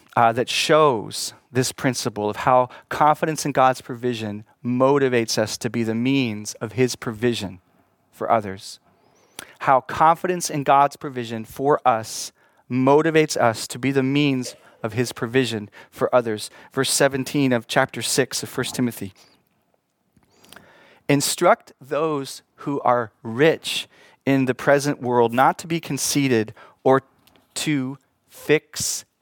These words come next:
their hope on the uncertainty of riches, but on God, who richly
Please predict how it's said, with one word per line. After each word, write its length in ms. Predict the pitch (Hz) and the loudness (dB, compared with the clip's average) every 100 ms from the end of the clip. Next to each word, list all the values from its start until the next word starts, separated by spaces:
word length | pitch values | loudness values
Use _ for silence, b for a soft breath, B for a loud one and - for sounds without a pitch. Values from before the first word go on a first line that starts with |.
| _ | _
their 500 | - 135 131 131 123 - _ | 2 4 4 2 -2 -10 _
hope 640 | - - 202 151 - - _ _ _ _ _ _ _ _ _ - | -12 0 2 2 -2 -14 _ _ _ _ _ _ _ _ _ -2
on 140 | 131 | 0
the 160 | 139 131 | 2 2
uncertainty 800 | 127 127 - - 170 - 160 156 | 0 0 0 2 2 0 -2 2
of 160 | 139 113 | 2 2
riches, 600 | 113 - 104 107 - - - _ _ _ _ _ _ _ _ _ _ _ _ _ _ _ | -2 -2 -6 -6 -8 -10 -14 _ _ _ _ _ _ _ _ _ _ _ _ _ _ _
but 140 | 135 123 | 2 2
on 160 | 110 | 2
God, 560 | 120 131 131 98 101 123 _ _ _ _ - | 4 4 6 2 -2 -12 _ _ _ _ -16
who 380 | - 131 127 - _ | -10 -8 -8 -14 _
richly 880 | - 117 139 139 - - 107 120 117 | -16 0 0 0 -4 -6 -6 -8 -12